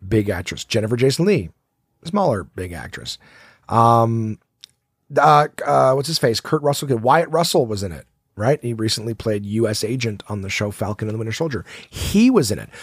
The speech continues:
So lots of big names in this thing, and you're going, "Okay, well, this, this has potential to be good."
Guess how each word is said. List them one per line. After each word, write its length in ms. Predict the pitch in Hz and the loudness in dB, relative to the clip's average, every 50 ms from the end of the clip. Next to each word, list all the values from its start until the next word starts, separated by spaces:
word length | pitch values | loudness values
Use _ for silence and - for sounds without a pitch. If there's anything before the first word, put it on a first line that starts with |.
| - - - | -20 -12 -2
So 160 | - - 180 | 2 4 6
lots 340 | 156 135 165 247 320 - - | 6 6 6 4 4 4 4
of 140 | 330 233 190 | 2 4 4
big 180 | 220 226 185 | 4 4 4
names 340 | 165 165 175 208 247 233 170 | 4 6 6 4 4 2 2
in 120 | 135 104 | 0 0
this 200 | 87 85 - - | -2 -4 -8 -10
thing, 280 | - - 82 92 117 135 | -8 -8 -8 -6 -4 -2
and 120 | 135 135 | 0 0
you're 100 | 127 127 117 | 0 0 0
going, 240 | 123 117 120 139 190 | 0 0 0 0 -2
"Okay, 280 | 262 - 175 151 202 | 0 0 0 0 0
well, 140 | 247 220 190 | -2 -2 -2
this, 200 | 175 175 - - | -2 -4 -4 -4
this 260 | - - 139 123 - | -2 0 0 0 0
has 200 | 113 95 98 - | 0 -2 -2 -2
potential 520 | - - 92 - 98 85 85 82 - 90 82 | -4 -4 -4 -4 -4 -4 -4 -4 -4 -6 -6
to 140 | - 85 | -6 -8
be 160 | 73 69 69 67 | -8 -8 -10 -10
good." 360 | - - 73 67 - 185 | -8 -6 -4 -4 -4 -4